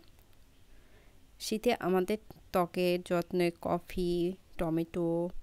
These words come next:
স-, অনেক উপকারে আমাদের। স্কিনে জেদি দাগ, ছোপ, ময়লা তুলতে সাহায্য করে। আর কফির গুণাগুণ তোমরা জানোই বন্ধুরা, এখানে নতুন করে বলার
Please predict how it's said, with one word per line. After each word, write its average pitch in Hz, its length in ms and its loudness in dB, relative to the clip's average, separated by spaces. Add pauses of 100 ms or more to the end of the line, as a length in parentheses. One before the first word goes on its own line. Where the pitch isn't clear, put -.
(140)
স-, - 420 -6 (160)
অনেক 220 200 -4 (160)
উপকারে 156 540 -2
আমাদের। 147 360 -4 (760)
স্কিনে 226 340 0
জেদি 180 380 2
দাগ, 170 260 2 (100)
ছোপ, 175 280 2
ময়লা 165 320 0 (120)
তুলতে 165 360 -2
সাহায্য 160 520 0
করে। 143 340 -4 (1400)
আর 180 180 0
কফির 233 300 4
গুণাগুণ 247 460 0
তোমরা 220 300 -2
জানোই 190 460 2
বন্ধুরা, 180 560 0
এখানে 180 320 -2
নতুন 175 320 0
করে 170 360 -2
বলার 160 340 0